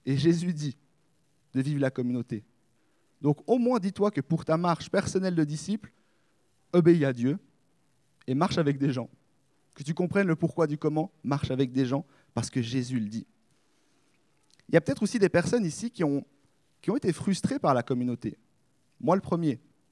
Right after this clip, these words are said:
j'ai vécu des, des douleurs, j'ai vécu des, des souffrances, des, des injustices aussi dans, dans certaines communautés au-, auxquelles j'ai pu aller. Et je peux totalement entendre qu'aujourd'hui,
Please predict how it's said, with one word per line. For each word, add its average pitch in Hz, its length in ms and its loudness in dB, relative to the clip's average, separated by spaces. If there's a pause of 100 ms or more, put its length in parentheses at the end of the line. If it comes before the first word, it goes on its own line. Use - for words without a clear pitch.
(100)
j'ai 120 180 -2
vécu 143 240 0
des, 131 180 0
des 120 140 -4
douleurs, 185 400 4
j'ai 131 120 -6
vécu 131 240 -6
des, 127 160 0 (280)
des 127 120 -2
souffrances, 170 600 -4
des, 127 100 -6
des 135 280 -2
injustices 202 540 -6
aussi 165 300 -6 (400)
dans, 123 400 0
dans 123 240 -2
certaines 156 460 -2
communautés 135 500 -2
au-, 127 200 -2
auxquelles 139 260 -4
j'ai 117 140 -6
pu 143 200 -4
aller. 127 240 -4 (920)
Et 123 60 -6
je - 80 -8
peux 131 100 -2
totalement 190 500 0
entendre 180 420 -2
qu'aujourd'hui, 165 580 -2